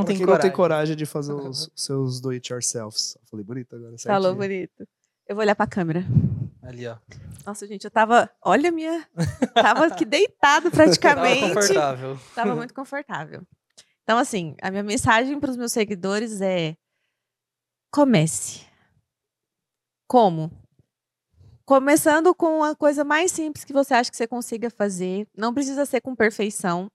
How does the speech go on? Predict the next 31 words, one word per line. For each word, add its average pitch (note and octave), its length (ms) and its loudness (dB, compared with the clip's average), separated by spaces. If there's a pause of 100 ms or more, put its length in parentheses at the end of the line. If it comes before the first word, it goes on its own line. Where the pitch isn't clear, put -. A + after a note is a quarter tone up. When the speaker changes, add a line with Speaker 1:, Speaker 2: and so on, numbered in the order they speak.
(140)
Speaker 3:
Eu A#3+ 180 4
comecei B3 640 -4
sem A#3 720 -6 (200)
perfeição, A3 440 2
sem A#3 280 -6
conhecimento A3+ 680 -4
algum. A#3+ 400 2 (720)
E A3 380 -8
aos A#3 260 4
poucos C#4+ 340 2
eu C4+ 100 2
fui - 160 -6
construindo B3+ 920 -4
e A#3+ 100 -4
aprendendo A#3 1000 -2
e A#3 140 -10
criando A#3 440 -8
um C4+ 80 -8
hobby A3+ 600 0
que B3+ 180 -10
hoje, A#3 280 -8
tipo - 160 -16
assim, G#3+ 160 -16
faz A3 180 -4
parte G#3 280 -2
da G#3 60 -10
minha G#3+ 220 -10
vida. F#3 340 -10
Então, F#3+ 640 -12
é F#3+ 280 -6
esse A3 340 -8